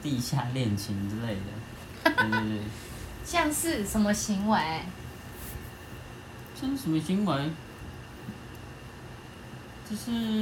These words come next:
Speaker 1: 一起去吃饭啊。
Speaker 2: 我刚以为你要说什么一起去泡温泉。<laughs>
Speaker 1: 没有那么夸张啊。
Speaker 2: 嗯。单独啊？
Speaker 1: 大家。
Speaker 2: 啊。
Speaker 1: 然后，然后，
Speaker 2: 那还好啊，大家。
Speaker 1: 然后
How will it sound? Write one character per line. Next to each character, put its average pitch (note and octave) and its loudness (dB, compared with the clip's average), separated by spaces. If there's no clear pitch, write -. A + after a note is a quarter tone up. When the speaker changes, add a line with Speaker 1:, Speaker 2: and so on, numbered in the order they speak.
Speaker 1:
一 F#3+ 0
起 C#3 0
去 E3+ 0
吃 E3+ -2
饭 E3+ 4
啊。 C3 4
Speaker 2:
我 E3 -4
刚 G3+ 6
以 - 8
为 F#3 8
你 D#3+ 8
要 F3+ 8
说 F#3 6
什 E3+ 4
么 C3 0
一 F#3 0
起 D#3 -2
去 F3 -2
泡 E3 8
温 D#3 4
泉。 - 0
<laughs> - 8
Speaker 1:
没 B2 4
有 G#2 4
那 A#2+ 2
么 C3 2
夸 G#2+ -4
张 G2+ -2
啊。 F#2 -2
Speaker 2:
嗯。 E3+ 8
单 A3 8
独 G#3 0
啊？ - -6
Speaker 1:
大 F3 2
家。 C#3+ -2
Speaker 2:
啊。 D3 -6
Speaker 1:
然 A#2+ 2
后， C#3+ 4
然 C3 4
后， D#3 8
Speaker 2:
那 - 8
还 G3 10
好 A#3+ 10
啊， F3+ 6
大 A3+ 6
家。 - 6
Speaker 1:
然 B2+ 8
后 D3 8